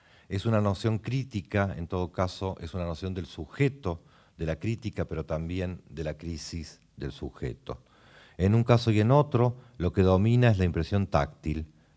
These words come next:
Donde el discurso y la vida se tocan, allí hay autor. Dicho de otro modo, el autor no es un energúmeno, un pequeño monarca de su propia nada,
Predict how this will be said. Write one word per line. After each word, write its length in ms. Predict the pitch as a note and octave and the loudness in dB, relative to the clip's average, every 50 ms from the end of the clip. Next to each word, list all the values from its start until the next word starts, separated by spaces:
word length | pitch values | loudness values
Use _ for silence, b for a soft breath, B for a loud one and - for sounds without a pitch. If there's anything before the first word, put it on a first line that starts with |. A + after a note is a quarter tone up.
| b | b
Donde 220 | - E2 E2 D#2+ F#2 | -4 -2 0 0 0
el 60 | E2+ | 0
discurso 720 | D2+ F#2 E2 - - - C#3 C#3 B2+ G#2+ - - G2 F2 - | 0 -2 -4 -4 -2 2 2 2 2 0 0 -2 -2 -2 0
y 120 | - F2 | -2 -2
la 120 | E2 E2+ E2 | 0 0 0
vida 280 | E2+ G2+ G2+ F#2+ F2+ | 0 0 0 0 0
se 140 | F2 - F2+ | -2 -2 -6
tocan, 600 | - - C3 C3 B2+ C3 - C3+ C3 C3 B2 - - - | 0 2 2 2 4 4 2 4 4 4 0 -4 -8 -6
allí 580 | - - E2 E2+ E2 - G#2+ A2 A2+ A2 G#2+ - - _ _ _ _ _ | 0 0 2 2 2 2 0 0 0 -2 -6 -12 -20 _ _ _ _ _
hay 280 | - E2 F2 F#2 F2 - - _ | 0 2 2 2 -2 -6 -8 _
autor. 560 | E2 E2 E2 D#2 - - C#2+ C2 B1+ C#2 - - _ b b b b b b b b b b | -4 -2 -2 -2 -2 -2 -2 -2 -2 -6 -10 -14 _ b b b b b b b b b b
Dicho 280 | - G#2 G2+ - G#2+ | -2 -2 0 2 2
de 40 | G2 | 2
otro 220 | F#2+ - G2 F#2+ F#2 | 2 2 2 0 2
modo, 480 | F#2 F2+ F2 E2 D#2 D#2 E2 E2+ B B B B B | 2 2 2 2 2 0 -2 -4 B B B B B
el 160 | - F2 F2+ | -4 2 4
autor 400 | G2 G2 G#2 G#2+ - - C3+ C3 | 6 6 6 4 4 4 4 6
no 160 | B2+ B2 C3 C#3+ | 6 6 6 4
es 180 | C3 - - | 4 2 0
un 200 | - - F2+ F2 | -4 -2 0 2
energúmeno, 960 | E2+ E2+ E2 E2 D#2+ E2+ E2 F2 F2 E2+ E2 E2 D#2 D2+ D#2 D#2+ E2 E2 D#2+ - _ _ | 2 4 4 4 2 2 0 0 0 0 0 0 0 0 -2 -2 -4 -4 -6 -10 _ _
un 120 | D#2+ E2 | -10 -6
pequeño 420 | - - E2 - - F2+ F2+ F2 E2+ | -4 -4 -4 0 0 0 2 2 2
monarca 720 | E2 D#2+ D#2+ D#2+ E2 E2+ F#2 F#2+ F#2+ F2+ - - D2+ D2 | 2 2 2 2 4 4 4 4 4 2 0 -2 -2 -2
de 80 | D2 | -2
su 160 | C#2+ - - | -4 -6 -10
propia 340 | - - E2+ D#2+ - E2+ D#2 | -6 -4 -6 -4 -2 -2 -2
nada, 480 | D#2+ D#2 D2+ C#2+ C#2+ C#2+ D2 D2+ D2+ | 0 0 -2 -2 -2 -2 -2 -2 -4